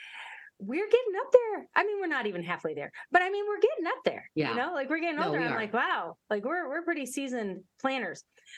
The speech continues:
Speaker 1: The other thing is your birthday is right near Valentine's Day.
Speaker 2: Mm-hmm.
Speaker 1: And so really anybody could do your plan, even if they don't have that birthday, because if you figure the first six weeks of the year, like, kind of setting your intention, and then by the time you get to Valentine's Day,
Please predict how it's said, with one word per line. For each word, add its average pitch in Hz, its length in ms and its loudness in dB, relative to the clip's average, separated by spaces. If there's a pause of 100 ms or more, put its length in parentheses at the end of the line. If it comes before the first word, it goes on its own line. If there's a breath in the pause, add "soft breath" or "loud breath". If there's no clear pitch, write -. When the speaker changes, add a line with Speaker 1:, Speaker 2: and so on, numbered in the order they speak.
Speaker 1:
The 302 80 2
other 415 160 -2
thing 403 160 0
is 254 180 -2
your 262 140 -2
birthday 285 340 2
is 175 120 -6
right 208 260 -2
near 208 220 -2
Valentine's 170 560 -4
Day. 294 260 0 (340)
Speaker 2:
Mm-hmm. 160 240 -2
Speaker 1:
And 262 160 -2
so 320 220 0
really 415 500 -4 (220)
anybody 240 540 0
could 180 180 -10
do 208 80 0
your 202 400 -2
plan, 196 420 -2 (240)
even 214 240 0
if 202 160 -2
they 208 100 4
don't 202 220 2
have 196 200 0
that 180 180 -2
birthday, 220 480 2
because 220 300 0
if 233 60 -2
you 247 140 -4
figure 294 240 -2
the 233 120 -4
first 226 240 2
six 233 180 -4
weeks 214 160 -4
of 190 100 -2
the 208 80 -2
year, 240 380 -2 (300 loud breath)
like, 254 120 2
kind 269 220 2
of 226 80 -6
setting 262 300 0
your 226 140 0
intention, 220 680 -2 (240 loud breath)
and 226 120 0
then 233 140 -2
by 233 160 0
the 220 60 -6
time 247 180 0
you 254 60 -4
get 247 140 -2
to 254 60 0
Valentine's 277 580 -2
Day, 233 380 0